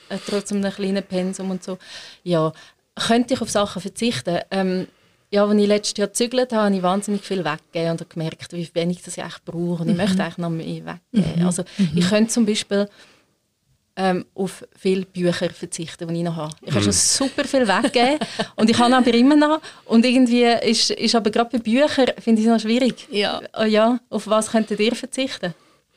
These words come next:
Speaker 3: Also meine sind grösstenteils auf dem Estrich in der Bananenkiste. Nein, ich merke so, ähm, wenn's bei mir um Verzichten geht, dann, dann geht's, äh, quasi immer so drum,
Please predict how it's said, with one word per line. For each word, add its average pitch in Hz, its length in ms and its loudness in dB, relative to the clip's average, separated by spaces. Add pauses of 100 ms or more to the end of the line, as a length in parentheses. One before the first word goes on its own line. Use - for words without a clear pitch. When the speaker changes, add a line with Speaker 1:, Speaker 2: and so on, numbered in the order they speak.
(240)
Speaker 3:
Also 98 120 -2
meine 104 220 4
sind 101 420 -2 (640)
grösstenteils 101 580 -2
auf 101 80 -4
dem 104 140 0
Estrich 101 460 -4 (200)
in 107 120 -4
der 104 80 -4
Bananenkiste. 104 720 -2 (580)
Nein, 123 100 4
ich 127 120 0
merke 131 260 2
so, 120 240 2 (180)
ähm, 107 480 4
wenn's 113 160 0
bei - 120 -2
mir 120 140 4
um 123 80 2
Verzichten - 400 -2
geht, 117 200 2
dann, 110 340 0
dann 113 160 -4
geht's, 113 360 0
äh, - 200 -10 (100)
quasi 120 800 2 (540)
immer 131 180 2
so 131 140 2
drum, 127 300 0